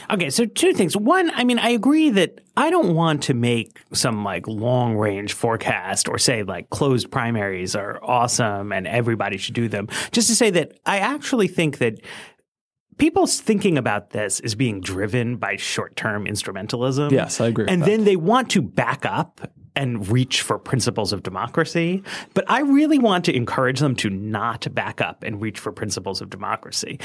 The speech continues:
Speaker 1: That thinking about nominating rules instrumentally is the correct way
Speaker 2: Yes, I
Speaker 1: to
Speaker 2: agree
Speaker 1: think
Speaker 2: with
Speaker 1: about
Speaker 2: that.
Speaker 1: it. And you should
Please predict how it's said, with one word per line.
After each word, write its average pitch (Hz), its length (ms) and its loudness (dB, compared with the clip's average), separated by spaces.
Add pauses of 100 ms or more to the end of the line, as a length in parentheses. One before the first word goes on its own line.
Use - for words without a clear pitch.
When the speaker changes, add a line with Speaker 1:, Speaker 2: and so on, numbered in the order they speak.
(160)
Speaker 1:
That 160 140 0
thinking 277 480 2
about 156 280 2
nominating 120 600 0
rules 120 380 0
instrumentally 135 1040 -2 (260)
is 113 180 0
the 113 100 -2
correct 104 640 -6
way 107 160 2
Speaker 2:
Yes, 101 180 0
I - 60 2
Speaker 1:
to 151 160 4
Speaker 2:
agree - 20 2
Speaker 1:
think 117 180 0
Speaker 2:
with - 100 0
Speaker 1:
about - 160 -4
Speaker 2:
that. - 100 -8
Speaker 1:
it. 202 280 -6
And 175 140 0
you 214 180 6
should 269 320 2